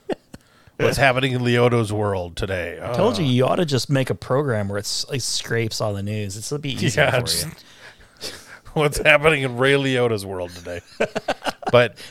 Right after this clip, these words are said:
Speaker 1: Just
Speaker 2: but
Speaker 1: gets
Speaker 2: it's
Speaker 1: sent,
Speaker 2: like
Speaker 1: it just gets sent to a Ray Liotta email. Uh, you know, Adam Peterson underscore Ray Liotta, <laughs> like that, at gmail dot com.
Speaker 2: Yeah, that's
Speaker 1: <laughs>
Speaker 2: great.
Speaker 1: Forward
Speaker 2: Now
Speaker 1: it
Speaker 2: I'm gonna get an
Speaker 1: straight to
Speaker 2: influx
Speaker 1: there,
Speaker 2: of
Speaker 1: please.
Speaker 2: emails from people.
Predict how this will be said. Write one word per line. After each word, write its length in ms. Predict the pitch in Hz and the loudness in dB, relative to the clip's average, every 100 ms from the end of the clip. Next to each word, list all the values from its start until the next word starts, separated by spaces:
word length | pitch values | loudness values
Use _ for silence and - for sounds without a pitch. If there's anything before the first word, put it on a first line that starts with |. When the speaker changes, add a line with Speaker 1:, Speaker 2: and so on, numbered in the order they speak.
| - | -4
Speaker 1:
Just 280 | 185 - - | -4 -2 0
Speaker 2:
but 60 | |
Speaker 1:
gets 160 | 127 123 | 0 4
Speaker 2:
it's 160 | 123 104 | 2 2
Speaker 1:
sent, 80 | 139 | -4
Speaker 2:
like 80 | |
Speaker 1:
it 160 | 170 160 | -2 -2
just 220 | 151 139 | -2 -2
gets 180 | 160 127 | -4 -4
sent 280 | - 147 135 | -4 -4 -4
to 160 | 127 | -4
a 60 | 107 | -4
Ray 200 | 104 110 | -2 -2
Liotta 380 | 117 120 117 123 | 0 0 2 0
email. 500 | 123 107 107 107 104 - - - - - _ | -2 -2 -2 -2 -4 -6 -20 -20 -20 -20 _
Uh, 400 | - 104 104 98 92 _ - - | -8 -8 -8 -10 -12 _ -20 -6
you 100 | 117 | -2
know, 120 | 107 - | -2 0
Adam 240 | 139 143 | 0 0
Peterson 640 | 135 143 131 127 131 123 127 | 0 0 0 0 0 0 0
underscore 540 | 120 120 - 135 123 | 0 -2 0 0 2
Ray 200 | 117 117 | 2 2
Liotta, 520 | 117 117 113 110 110 - | 2 2 2 2 0 -2
<laughs> 120 | 110 - | -4 -2
like 100 | - | -2
that, 240 | 156 - - | -4 -6 -4
at 120 | 143 | -4
gmail 420 | 135 143 127 180 | -2 -2 -2 0
dot 240 | - 117 123 | 0 -2 -4
com. 220 | - 104 - - _ - - - | -6 -8 -6 -10 _ -20 -14 -4
Speaker 2:
Yeah, 260 | 127 117 90 - - - | 4 6 6 -2 -12 0
that's 380 | 123 117 - - | 2 2 -4 -4
Speaker 1:
<laughs> 1200 | 381 - - - - - - - - - - - | -8 -8 -18 -16 -20 -20 -20 -20 -18 -18 -18 -8
Speaker 2:
great. 180 | - 113 | 2 4
Speaker 1:
Forward 100 | 113 | 6
Speaker 2:
Now 80 | 113 | 6
Speaker 1:
it 40 | |
Speaker 2:
I'm 60 | 113 | 4
gonna 140 | 120 | 2
get 60 | 117 | 2
an 20 | |
Speaker 1:
straight 80 | 110 | 2
to 40 | 117 | 2
Speaker 2:
influx 300 | 107 113 107 | 2 2 4
Speaker 1:
there, 100 | 107 | 2
Speaker 2:
of 60 | 104 | 2
Speaker 1:
please. 120 | 110 | 0
Speaker 2:
emails 260 | 104 95 92 | 0 -2 -4
from 100 | 92 | -4
people. 380 | 98 90 90 | -4 -2 -6